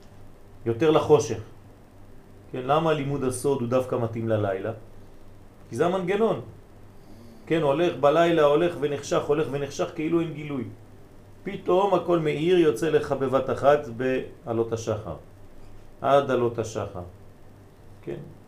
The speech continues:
זה ה-, המאבק, לא? של יעקב, עד עלות השחר, ויאבק איש עמו. עד עלות השחר.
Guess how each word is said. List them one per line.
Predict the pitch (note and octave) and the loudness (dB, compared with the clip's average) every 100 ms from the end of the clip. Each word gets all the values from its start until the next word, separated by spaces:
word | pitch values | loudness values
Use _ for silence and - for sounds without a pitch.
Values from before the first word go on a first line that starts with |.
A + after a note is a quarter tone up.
| - - A2+ | -20 -20 -18
זה | G2 G#2 | -10 -6
ה-, | G#2 G#2 - A2+ | -4 -6 -10 -8
המאבק, | G#2+ G#2 G2+ G#2+ A2+ A#2+ D3+ - | -6 -4 -4 -2 0 2 2 4
לא? | C#3+ F3 E3+ - - - - - - - | 2 2 -2 -12 -20 -20 -20 -20 -20 -10
של | B2 A2+ | -4 0
יעקב, | A#2 A2+ A#2 A2+ | 0 0 0 0
עד | C3 C3 | 0 2
עלות | B2 A2+ | 0 0
השחר, | A2 - G2 - F#2+ F2+ F2 E2 F#2 G#2+ | -4 -4 -8 -8 -8 -8 -10 -12 -14 -16
ויאבק | G2 G2 G2+ G#2 A2 | -12 -10 -6 -4 -4
איש | A#2 A2 | -8 -10
עמו. | A#2 G#2 F#2+ - - - - - - - - | -10 -8 -8 -12 -18 -20 -20 -20 -20 -20 -12
עד | A#2 B2+ B2+ | -2 0 2
עלות | A#2+ G#2 G2 | 0 0 -4
השחר. | F2+ F#2+ F#2 | -10 -12 -12